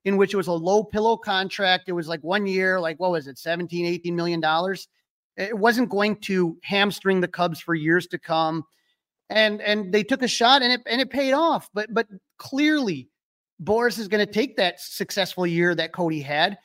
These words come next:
and he's trying to maximize the amount he can get for his player. So the Cubs are not gonna be coming aggressive because they're not going to wanna pay what Boras is asking, which is six years north of two hundred million dollars.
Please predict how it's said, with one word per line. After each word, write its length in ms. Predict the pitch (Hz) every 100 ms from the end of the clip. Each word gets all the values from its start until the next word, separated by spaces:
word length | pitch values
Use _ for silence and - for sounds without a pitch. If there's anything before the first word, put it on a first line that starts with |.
| _
and 120 | 160 190
he's 140 | 233
trying 300 | - 190 190 190
to 400 | 190 190 180 170
maximize 680 | 175 202 214 214 180 165 151
the 140 | 175
amount 380 | 180 156 156 165
he 120 | -
can 260 | 165 202 170
get 220 | 156 143 -
for 160 | 180
his 260 | 196 220 -
player. 560 | - 233 269 269 160 - - _ _ _
So 320 | - 220 220
the 140 | 185
Cubs 320 | 190 247 262 240
are 60 |
not 180 | 240 233
gonna 160 | 233 196
be 200 | 170 196
coming 320 | - 214 208
aggressive 680 | 185 185 254 254 208 196 147
because 680 | 202 175 220 208 220 175 - _ _ -
they're 120 | 220
not 240 | 220 226
going 160 | 233 233
to 80 | 214
wanna 240 | 196 226
pay 400 | - 233 262 214
what 200 | 190 185
Boras 280 | 196 214 196
is 80 | 185
asking, 440 | 220 269 - 196
which 200 | 185 185
is 220 | 190 - -
six 500 | _ - - 196 196
years 320 | 175 170 185 160
north 240 | 156 165
of 160 | 175 -
two 260 | - 165 170
hundred 400 | 147 151 156 151
million 320 | 147 156 170
dollars. 580 | 196 311 160 - -